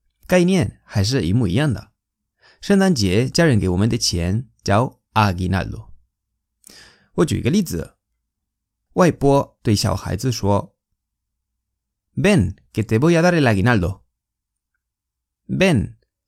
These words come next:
que te voy a dar el aguinaldo. El 和aguinaldo可以连读。Ven,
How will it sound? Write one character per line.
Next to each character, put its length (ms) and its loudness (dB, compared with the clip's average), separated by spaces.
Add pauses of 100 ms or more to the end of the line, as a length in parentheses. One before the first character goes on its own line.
(540)
que 160 4
te 320 2
voy 380 4 (140)
a 220 -2
dar 440 2 (240)
el 260 2
aguinaldo. 800 0 (840)
El 400 -2
和 220 -10
aguinaldo 460 2
可 140 -6
以 140 -4
连 260 0
读。 300 -6 (920)
Ven, 380 0